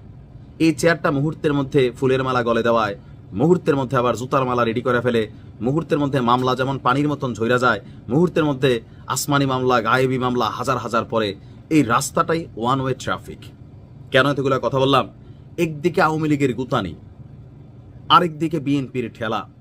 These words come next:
এনসিপির হুমকি ধামকি, মাঝখান দিয়া জামাত এখন যে ঘোষণা দিছে, এই ঘোষণার পরে ডক্টর মোহাম্মদ ইউনূস ঠিক এরকম যে কাইত হবে, আর কিন্তু তিনি সোজা হইতে পারবেন না। সোজা হইলে বিএনপি দিক দিয়ে দিয়া আবার কাইত করে ফেলবে, কারণ মিডলে পড়ে গেছেন।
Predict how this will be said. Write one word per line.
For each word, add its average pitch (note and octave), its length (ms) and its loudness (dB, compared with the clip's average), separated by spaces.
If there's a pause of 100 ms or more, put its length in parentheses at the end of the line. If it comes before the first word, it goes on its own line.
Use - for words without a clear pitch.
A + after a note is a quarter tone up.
(200)
এনসিপির D#3 500 -2
হুমকি A#2+ 300 -6
ধামকি, A#2+ 400 -4 (440)
মাঝখান D#3 460 -2
দিয়া A#2+ 300 0 (120)
জামাত G3 460 2
এখন F#3+ 240 -2
যে E3+ 160 -2
ঘোষণা C3 320 -4
দিছে, C3 440 -2 (500)
এই G#3 220 2
ঘোষণার E3 440 0
পরে C3 360 2 (560)
ডক্টর D#3 300 2
মোহাম্মদ E3+ 220 0
ইউনূস D#3 260 2
ঠিক F#3+ 140 0
এরকম G3 180 0
যে F#3+ 80 -2
কাইত D#3 320 0
হবে, F3+ 300 0 (140)
আর C3 120 -6
কিন্তু D#3 200 -8
তিনি E3 140 -6
সোজা C3 300 -2
হইতে D#3 200 -2
পারবেন D3 280 0
না। A2 100 -4
সোজা F3+ 240 2
হইলে E3+ 140 2
বিএনপি E3 300 0
দিক D3 140 -4
দিয়ে D3+ 100 -2
দিয়া F3 240 0 (200)
আবার D3 220 2
কাইত E3 220 -4
করে C3+ 180 0
ফেলবে, A2+ 260 -4
কারণ C#3 300 0 (360)
মিডলে C#3+ 380 2
পড়ে D3 240 0
গেছেন। F2+ 300 -8